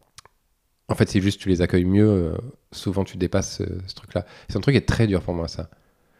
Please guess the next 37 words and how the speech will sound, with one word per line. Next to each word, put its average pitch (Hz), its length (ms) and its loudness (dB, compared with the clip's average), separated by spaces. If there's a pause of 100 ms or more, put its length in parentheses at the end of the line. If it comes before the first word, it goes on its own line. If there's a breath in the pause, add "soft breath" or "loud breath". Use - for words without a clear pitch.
(100)
J'ai 107 100 0
l'impression 104 280 4
de 120 140 6
même, 110 320 6
euh, 101 180 4 (260 loud breath)
sur - 120 4
le 113 60 8
moment, 123 220 10
quand 135 100 4
la 104 80 6
personne 110 260 2
me 123 60 4
renvoie 104 280 6
de 98 80 0
la 95 100 4
peur 123 260 4
et 104 80 4
tout, 139 220 6
euh, 90 540 4 (960 soft breath)
euh, 87 500 2
ça 98 180 0
me, 87 800 -2
je, 92 120 -14 (140)
je 107 120 -12
pense 104 160 -6
que - 80 0
j'ai 92 120 2
des 90 80 4
mécanismes 92 500 0
de 92 60 2
défense 92 300 -2
très 107 160 0
sensibles 120 360 -2
et, 98 260 2
et 98 80 -2
ça 95 140 0
les, 87 640 -2